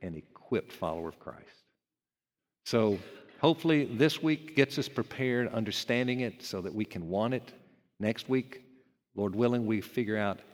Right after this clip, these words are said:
how do you get this thing called endurance?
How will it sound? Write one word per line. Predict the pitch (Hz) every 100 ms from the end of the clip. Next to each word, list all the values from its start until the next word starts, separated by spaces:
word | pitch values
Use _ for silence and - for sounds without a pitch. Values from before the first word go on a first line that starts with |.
| -
how | - 101
do | 110
you | 104
get | 92 92 -
this | 82 -
thing | 87 82
called | - 80
endurance? | 80 76 73 65 - - -